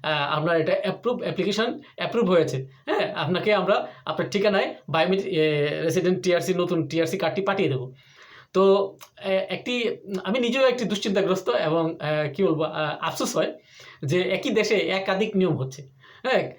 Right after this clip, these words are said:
কাউকে ফিজিক্যালি যেতে হবে কষ্ট করে, আহ, অনেক দূর দূরান্তে যেতে হয়। যারা লিসবনের বাইরে আছেন,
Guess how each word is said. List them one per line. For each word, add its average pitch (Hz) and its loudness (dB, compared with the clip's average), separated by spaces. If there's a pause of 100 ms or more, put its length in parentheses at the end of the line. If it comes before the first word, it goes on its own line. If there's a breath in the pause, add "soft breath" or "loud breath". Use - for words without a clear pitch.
(260 loud breath)
কাউকে 202 2 (120)
ফিজিক্যালি 214 0
যেতে 202 2
হবে 175 4
কষ্ট 170 -2
করে, 156 0 (300 soft breath)
আহ, 160 0
অনেক 156 2
দূর 160 2
দূরান্তে 156 0
যেতে 135 -2
হয়। 135 -2
যারা 151 -2
লিসবনের 151 0
বাইরে 143 0
আছেন, 156 -4